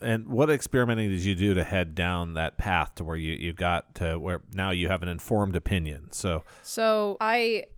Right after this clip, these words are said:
Speaker 2: just kinda dabbled in a little bit of everything. You know, I, I've done a little bit of Ruby on Rails. Now, I don't know any Ruby on Rails anymore, but,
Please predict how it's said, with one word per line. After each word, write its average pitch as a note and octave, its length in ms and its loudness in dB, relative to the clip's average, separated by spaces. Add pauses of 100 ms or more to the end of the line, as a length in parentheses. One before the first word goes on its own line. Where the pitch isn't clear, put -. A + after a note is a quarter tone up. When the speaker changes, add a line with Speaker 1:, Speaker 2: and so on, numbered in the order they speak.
Speaker 2:
just A3+ 220 -6
kinda C4+ 240 -2
dabbled G3 440 0
in G3 80 -2
a F#3 80 -4
little F#3+ 220 -2
bit F#3+ 140 -2
of F3 100 -2
everything. F#3+ 800 -4 (140)
You G#3+ 80 -10
know, F#3+ 180 -6
I, F#3 300 -2
I've F#3+ 200 -4 (220)
done G3+ 220 0
a G3 120 0
little A3 280 4
bit G#3 140 4
of G#3 100 2
Ruby G#3 320 -4
on F#3+ 120 -4
Rails. F#3 380 -6
Now, F3 380 -8 (340)
I G3+ 140 0
don't G3 260 -4
know F#3+ 300 -2
any F#3 200 -6
Ruby F#3+ 360 -4
on F#3 160 -4
Rails F#3 320 -2
anymore, F3 560 -8 (160)
but, F#3 360 -2